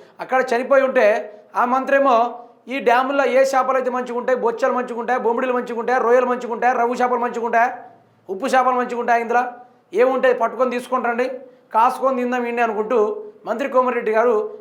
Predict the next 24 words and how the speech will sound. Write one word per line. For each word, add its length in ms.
వ్యవహరించిన 420
తీరు. 340
వారు 260
కూడా 500
ఏం 220
చేయలే. 600
ఎస్ఎల్బీసీ 440
టనల్లా 600
వాళ్ళు 200
నిజంగా 240
వాళ్ళు 240
బ్రతికున్నారా, 760
లేకుంటే 320
వాళ్ళు 300
చనిపోయిర్రా, 680
వాళ్ళు 500
ఆ 120
నీళ్ళతోటి 520
లోపల 540
ముగ్గిపోయిర్రా, 680
లేకుంటే 300
మురిగిపోయిర్రా, 680
ఏం 360
చేసిర్రా? 440